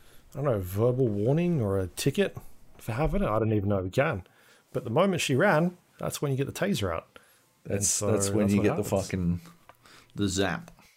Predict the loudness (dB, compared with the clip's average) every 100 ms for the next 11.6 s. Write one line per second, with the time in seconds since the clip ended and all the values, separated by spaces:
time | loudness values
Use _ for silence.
0 | _ -14 -4 -4 -2 -2 0 0 -2 -10
1 | -16 _ _ _ -20 -20 -20 -20 -20 -6
2 | 0 0 2 0 0 0 0 0 -2 -10
3 | -18 _ _ -20 -20 _ -20 -20 -12 -6
4 | 0 2 4 4 4 4 4 4 2 -2
5 | _ _ _ -4 2 2 2 -2 -8 -20
6 | -4 2 4 4 2 2 0 -2 -6 _
7 | _ _ _ _ _ _ _ _ _ _
8 | _ _ 4 4 2 2 4 0 0 0
9 | 0 -2 -2 -6 -8 -8 -8 -10 _ _
10 | _ _ _ _ _ _ -6 0 4 4
11 | 4 4 4 4 2